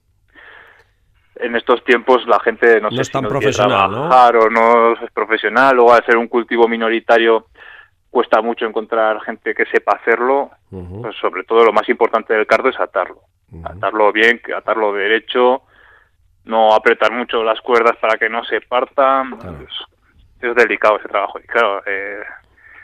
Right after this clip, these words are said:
Speaker 1: no hay mucha gente que, que lo sepa hacer bien.
Speaker 2: Bueno, pues por eso
Speaker 1: Y
Speaker 2: nos
Speaker 1: para hacer
Speaker 2: alegra.
Speaker 1: las cosas mal y perder dinero, <laughs> no, tampoco estamos.
Speaker 2: Ujú. Bueno, por eso nos alegra que estés ahí tú ahí al frente como joven agricultor de verduras Aurelio, que eso quiere decir que, bueno,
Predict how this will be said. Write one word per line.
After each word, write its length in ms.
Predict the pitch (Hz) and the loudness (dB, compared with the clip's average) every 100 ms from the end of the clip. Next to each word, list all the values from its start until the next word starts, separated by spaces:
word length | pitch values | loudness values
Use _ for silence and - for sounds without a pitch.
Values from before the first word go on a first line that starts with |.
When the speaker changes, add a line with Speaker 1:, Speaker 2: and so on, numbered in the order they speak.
| - - | -20 -6
Speaker 1:
no 100 | 107 | -6
hay 60 | |
mucha 240 | 98 113 101 | -2 -2 -2
gente 300 | 98 - 98 | -4 -2 0
que, 380 | 95 92 90 92 | 2 2 0 -6
que 80 | 107 | -8
lo 80 | 98 | -8
sepa 220 | 101 92 | -10 -12
hacer 200 | - 95 | -8 -8
bien. 160 | 98 - - _ | -10 -14 -20 _
Speaker 2:
Bueno, 280 | 85 76 67 | -20 -20 -20
pues 160 | 95 - | -20 -16
por 100 | 98 | -14
eso 100 | 107 | -12
Speaker 1:
Y 40 | |
Speaker 2:
nos 100 | 107 | -6
Speaker 1:
para 120 | 98 95 | -2 0
hacer 120 | 110 | 2
Speaker 2:
alegra. 40 | 110 | 0
Speaker 1:
las 80 | - | 0
cosas 340 | 117 117 107 | 0 2 2
mal 420 | 110 117 120 113 110 | 2 0 2 -2 -6
y 40 | |
perder 320 | 107 117 113 | -8 -4 -4
dinero, 420 | 107 104 113 120 117 - | -4 -6 -2 0 -2 -4
<laughs> 80 | - | -10
no, 380 | 107 104 101 101 - 110 _ _ - - - _ _ - | -12 -10 -10 -12 -14 -16 _ _ -20 -20 -20 _ _ -14
tampoco 340 | 104 104 107 | -12 -10 -8
estamos. 320 | 107 98 87 82 - _ _ | -4 -4 -6 -12 -20 _ _
Speaker 2:
Ujú. 180 | 82 92 - - - _ | -18 -18 -20 -20 -20 _
Bueno, 160 | 101 | -12
por 80 | 104 | -10
eso 100 | 104 | -10
nos 180 | 113 104 | -10 -10
alegra 320 | 110 113 117 | -10 -10 -10
que 360 | - 101 92 87 95 - | -8 -8 -8 -10 -16 -20
estés 360 | 92 - 101 | -16 -14 -10
ahí 120 | 107 | -10
tú 180 | 95 101 | -10 -10
ahí 100 | 101 | -8
al 100 | 98 | -10
frente 480 | - 104 101 98 92 | -12 -14 -12 -12 -12
como 180 | 101 95 | -12 -14
joven 220 | 107 104 | -12 -12
agricultor 500 | 101 95 90 104 117 | -12 -14 -14 -12 -12
de 300 | 110 95 87 | -10 -10 -12
verduras 500 | 87 92 98 95 - - _ - - - | -14 -12 -10 -10 -12 -20 _ -20 -20 -12
Aurelio, 640 | 104 101 98 107 113 117 | -8 -6 -6 -8 -8 -8
que 80 | 107 | -8
eso 140 | 95 | -12
quiere 120 | 95 101 | -12 -12
decir 180 | 87 | -12
que, 100 | 95 | -12
bueno, 300 | 95 98 90 | -12 -12 -14